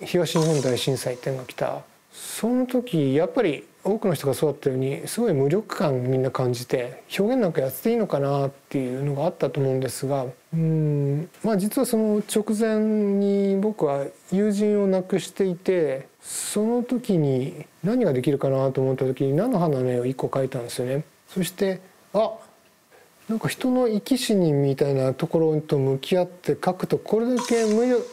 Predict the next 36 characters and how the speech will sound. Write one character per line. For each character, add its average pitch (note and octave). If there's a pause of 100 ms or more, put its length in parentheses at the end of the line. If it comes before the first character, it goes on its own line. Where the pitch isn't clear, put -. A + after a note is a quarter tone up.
(280)
欲 G3
の B3
な B3
い G3
も D3
の C3+
が B2+
生 C#3+
ま D3+
れ D3+
る D3+
ん C3
だ」 B2+
と B2+
思 C3
っ -
て、 C3+ (120)
震 A3
災 A3+
が G#3
あ G#3
っ G#3
た E3+
時 D3
も C#3
一 F3
瞬 A#3+
立 G3+
ち -
止 G#3+
ま G#3+
っ G#3+ (160)
た A3+
け -
ど C#3+
も、 B2+